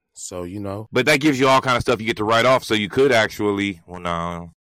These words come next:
Speaker 1: That part.
Speaker 2: I was gonna say there's a way to write the trip off, but, I mean, it's
Speaker 1: Nah.
Speaker 2: I could write a trip off if I talk about work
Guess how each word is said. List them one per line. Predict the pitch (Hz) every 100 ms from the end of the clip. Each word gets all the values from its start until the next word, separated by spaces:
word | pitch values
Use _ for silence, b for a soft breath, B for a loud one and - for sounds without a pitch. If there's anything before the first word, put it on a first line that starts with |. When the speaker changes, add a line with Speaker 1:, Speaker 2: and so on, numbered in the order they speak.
| _
Speaker 1:
That | 170 131
part. | - 95 120 -
Speaker 2:
I | 113
was | 123
gonna | 123
say | - 123 110
there's | 107 101
a |
way | 104 104
to | 101
write | 95 104 95
the | 95
trip | - 131 -
off, | 90 80 -
but, | 85 82 76
I | 90
mean, | 90 85
it's | 85 - _ _
Speaker 1:
Nah. | 110 107 95 71 65 -
Speaker 2:
I | 151
could | 196 185
write | 156 139
a | 127
trip | - 135 110
off | 123 127 -
if | 110 104
I | 104
talk | - 107
about | 107 107 101
work | 110 101 -